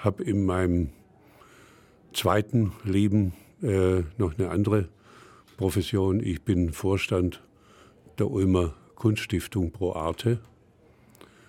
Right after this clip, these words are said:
seit auch schon zwölf, dreizehn Jahren und erlebe dort die Situation von Künstlern, in dem Fall bildende Künstler, die wir von der Stiftung her fördern,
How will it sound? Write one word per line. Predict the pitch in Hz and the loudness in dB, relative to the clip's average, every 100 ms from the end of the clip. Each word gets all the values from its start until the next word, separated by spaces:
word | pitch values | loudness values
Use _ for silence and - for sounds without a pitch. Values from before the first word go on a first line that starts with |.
| _ _ | _ _
seit | - 87 90 | -4 -2 -2
auch | 87 - | -4 -4
schon | - 90 87 - - - - - - _ _ | 0 2 0 -4 -18 -20 -20 -20 -20 _ _
zwölf, | - 101 95 87 - - - | -4 2 2 0 -10 -20 -10
dreizehn | - 87 - 101 | -4 -4 -2 0
Jahren | 95 90 92 107 110 - - - _ _ _ _ _ - _ - - - - - _ _ | 0 0 0 0 -2 -6 -20 -20 _ _ _ _ _ -20 _ -20 -20 -20 -20 -20 _ _
und | 113 104 104 107 107 | 2 2 2 2 -2
erlebe | - 98 104 101 | -2 2 4 2
dort | 95 98 101 | 2 0 0
die | 101 | -4
Situation | - 117 104 - 104 95 107 | -6 -2 -2 0 0 2 2
von | 98 - 92 95 95 - _ - - - - _ _ _ | 0 0 2 2 0 -6 _ -20 -20 -20 -20 _ _ _
Künstlern, | - 131 - - 65 58 - _ _ _ _ | 0 2 2 -4 -8 -8 -16 _ _ _ _
in | - - | -12 -4
dem | 92 - | -2 0
Fall | 90 82 - _ - | 0 0 -2 _ -2
bildende | - 107 113 | 0 2 2
Künstler, | 101 117 117 113 131 127 - - - - - - | 2 0 0 0 -2 -2 -8 -20 -20 -20 -20 -4
die | 90 | 0
wir | 95 92 | 4 2
von | 101 82 | 0 -2
der | 85 | -2
Stiftung | - 113 - 87 | -4 -4 -2 0
her | 87 | 0
fördern, | 82 87 85 104 131 | 0 0 0 2 0